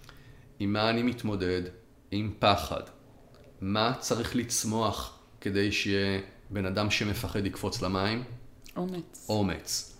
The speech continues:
Speaker 1: על מה אני צריך להעיר?
Speaker 2: על האומץ.
Speaker 1: על האומץ. אבל בילד אין כרגע אומץ.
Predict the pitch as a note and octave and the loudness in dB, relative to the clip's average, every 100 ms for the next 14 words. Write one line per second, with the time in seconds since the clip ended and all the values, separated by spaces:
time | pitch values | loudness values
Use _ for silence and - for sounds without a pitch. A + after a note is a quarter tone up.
0 | - G#2 G2+ G#2+ A2 A2+ G#2+ G2+ G2+ - | -2 0 2 4 4 2 0 0 0 2
1 | G2+ F#2+ F#2+ G#2 A2 - - - - - | 4 4 4 0 -2 -10 -20 -20 -20 -20
2 | - D3+ C#3+ C#3+ G2 G2 G2 A2+ G#2 F2+ | -12 -6 -4 -2 2 4 4 4 2 -2
3 | - - - - A#2+ C3+ C3 C#3 D#3 C#3 | -6 -12 -14 -2 2 4 6 6 6 4
4 | C3+ E3+ F3+ D3+ G#2+ F#2 E2+ D#2+ D#2 - | 2 2 4 4 4 4 0 -2 -6 -8
5 | - - | -10 -12